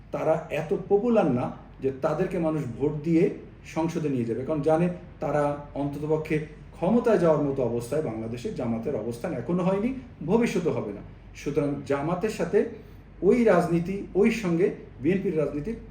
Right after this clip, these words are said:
অনেক পার্থক্য আছে। সুতরাং জাতীয় নির্বাচনের সঙ্গে ডাকসুর কোনো সম্পর্ক নাই। এটার সঙ্গে যদি কেউ সম্পর্ক রিলেট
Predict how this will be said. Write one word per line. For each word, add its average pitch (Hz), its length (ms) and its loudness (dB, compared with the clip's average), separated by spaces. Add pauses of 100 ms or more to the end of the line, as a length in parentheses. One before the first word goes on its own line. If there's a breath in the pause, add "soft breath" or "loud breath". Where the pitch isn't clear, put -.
অনেক 185 340 0
পার্থক্য - 420 -12
আছে। - 200 -14
সুতরাং 139 360 -4
জাতীয় 147 340 0
নির্বাচনের 226 500 4
সঙ্গে 226 400 0 (540 loud breath)
ডাকসুর 208 520 2 (420)
কোনো 233 260 6
সম্পর্ক 127 480 -2
নাই। 95 220 -8 (280 loud breath)
এটার 165 220 0
সঙ্গে 170 320 0
যদি 151 240 -2
কেউ 147 140 0
সম্পর্ক 143 420 -2
রিলেট 151 320 2